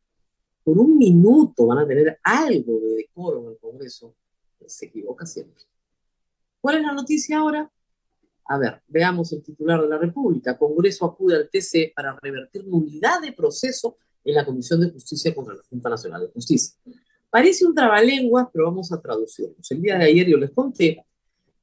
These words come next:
que el Poder Judicial, en un acto lógico y razonable, la Corte Superiora, ustedes saben que al Congreso no se le pone ahora un amparo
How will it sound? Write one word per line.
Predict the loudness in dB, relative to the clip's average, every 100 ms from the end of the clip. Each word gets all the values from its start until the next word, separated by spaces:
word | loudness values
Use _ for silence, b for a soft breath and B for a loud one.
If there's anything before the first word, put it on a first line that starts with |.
| _
que | 2 2 0
el | 0 2
Poder | 4 4 4 0
Judicial, | -4 -4 0 2 2 -2 -8 _ _ _ _ _ _ _ _ _ _ _
en | -18 -12
un | -12
acto | -12 _ -6 -6 -12 _ _ _ _ _ _ _ _ _ _ _ _ _ -8
lógico | 0 2 2 -4 0 0 0
y | -2
razonable, | -8 -12 -8 -4 -4 -6 _ _ _
la | _
Corte | 0 0 0 -2
Superiora, | -2 0 4 6 6 2 -2 -10 _ _ _ -20 _ _ _ _ _ _
ustedes | -12 -2 0 0
saben | 0 0
que | -2
al |
Congreso | -2 2 2 2 -4 -4
no | -4
se | -4
le | -4
pone | -2 0
ahora | 2 2
un | 0
amparo | -6 0 4 4 2